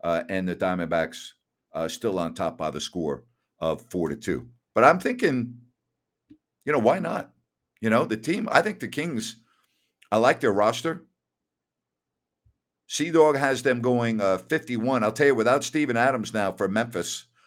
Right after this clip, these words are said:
I think that does give them a couple more wins. I, I think with, I think that's a huge loss.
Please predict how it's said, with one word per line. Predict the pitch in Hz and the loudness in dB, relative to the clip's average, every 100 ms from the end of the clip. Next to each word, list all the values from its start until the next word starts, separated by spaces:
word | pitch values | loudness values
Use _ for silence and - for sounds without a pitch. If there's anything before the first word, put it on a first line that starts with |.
| - | -2
I | 107 | 0
think | 120 120 | 0 2
that | 113 113 | 2 2
does | 117 117 | 0 0
give | 120 120 | -2 -2
them | 110 101 | 0 -4
a | 92 | -2
couple | 110 101 | -4 -4
more | 101 98 92 | -4 -2 -2
wins. | 95 92 76 - _ _ _ _ _ _ _ _ _ _ _ _ - | -2 -4 -8 -16 _ _ _ _ _ _ _ _ _ _ _ _ -6
I, | 90 101 | -2 -2
I | |
think | 117 123 123 | -2 -4 -6
with, | 98 95 | -10 -4
I | 101 | -2
think | 113 123 | 0 0
that's | 117 110 92 | -2 -2 -6
a | |
huge | 82 110 123 76 | -6 -4 -4 -4
loss. | 87 95 73 - | 0 0 -2 -12